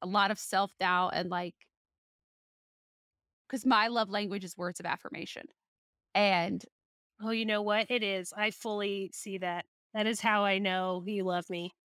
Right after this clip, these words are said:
Speaker 2: because you
Speaker 1: Yeah.
Speaker 2: are, you, you hype me up.
Speaker 1: Yeah.
Speaker 2: You're a big hype man.
Speaker 1: And,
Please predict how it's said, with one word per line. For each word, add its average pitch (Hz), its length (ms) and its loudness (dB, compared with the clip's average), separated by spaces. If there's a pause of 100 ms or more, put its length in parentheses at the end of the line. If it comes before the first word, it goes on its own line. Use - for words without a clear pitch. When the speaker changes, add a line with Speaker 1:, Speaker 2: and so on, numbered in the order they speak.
(260)
Speaker 2:
because 196 400 -4
you 208 100 -2
Speaker 1:
Yeah. 196 80 0
Speaker 2:
are, 190 120 0
you, 196 260 -8 (120)
you 220 120 -4
hype 208 280 0
me 202 140 0
up. 185 180 0 (720)
Speaker 1:
Yeah. 175 220 0
Speaker 2:
You're 214 80 -6
a - 20 -8
big 202 160 -4
hype 196 220 0
man. 190 260 -2 (520)
Speaker 1:
And, 220 500 2